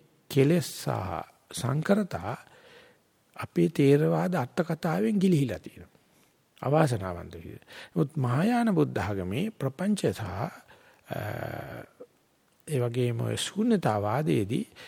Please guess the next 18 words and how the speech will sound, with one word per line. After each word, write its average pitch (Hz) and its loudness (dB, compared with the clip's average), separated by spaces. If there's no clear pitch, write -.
ලස්සනට 214 0
ඉස්මතු 202 2
කරලා 104 -2
පෙන්නලා 78 -8
තියෙනවා. - -16
ඒක 147 -2
නිසා 160 0
අපේ, 131 0
අ, - -4
මේ, 123 -2
අපේ 135 4
මේ 113 -6
ත්‍රිපිටකයේ, 190 0
සූත්‍ර 156 0
පිටකයේ 190 2
හානියක් 185 2
වෙලා 104 0
නැහැ. 104 -8